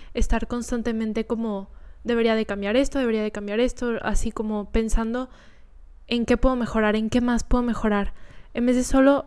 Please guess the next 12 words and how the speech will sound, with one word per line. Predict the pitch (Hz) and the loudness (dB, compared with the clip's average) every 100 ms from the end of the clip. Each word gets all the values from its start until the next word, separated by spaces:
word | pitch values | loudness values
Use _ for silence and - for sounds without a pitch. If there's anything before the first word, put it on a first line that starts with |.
| - | -4
descansar | 214 240 233 226 214 208 220 | 2 4 2 -2 -2 2 2
en | 240 233 | 2 2
paz | 233 254 - | 4 4 4
contigo | 240 214 220 220 | -2 0 0 0
mismo | 226 220 240 | -2 -2 -4
y, | 262 247 220 | -4 -4 -4
y | 226 | 0
decir | 220 208 - 220 214 | 0 0 -2 -2 0
de | 226 | -2
que | - 226 202 - - - - - - - - - | 0 -2 -2 -8 -20 -20 -20 -20 -20 -20 -20 -4
así | - 240 - | 4 6 6
soy | 247 302 277 | 6 6 6